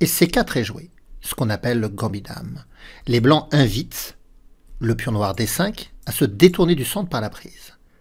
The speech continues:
Mais le pion noir, en allant en C quatre, serait facilement récupérable pour les blancs. On pourrait jouer dame A quatre, qui permet de faire échec fourchette, vous connaissez,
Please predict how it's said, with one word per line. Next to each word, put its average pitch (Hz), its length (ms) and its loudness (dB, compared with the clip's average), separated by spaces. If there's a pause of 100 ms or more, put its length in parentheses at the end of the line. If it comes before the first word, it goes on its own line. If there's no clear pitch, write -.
(580)
Mais 107 280 -2
le 110 80 -2
pion 120 200 0
noir, 127 380 4
en 101 100 -4
allant 101 320 -2
en 92 60 -8
C - 160 -8
quatre, - 380 2 (600)
serait - 240 -2
facilement 143 760 0 (520)
récupérable 120 680 0
pour 107 160 -10
les 101 100 -8
blancs. 101 240 -10
On - 220 -18
pourrait 101 240 -4
jouer 107 160 -2
dame 98 220 -2
A 101 60 -2
quatre, 165 300 0
qui - 100 -14
permet 104 220 -6
de 95 100 -6
faire 104 300 -8
échec - 340 -2
fourchette, - 380 -4
vous 107 80 -6
connaissez, 113 440 -2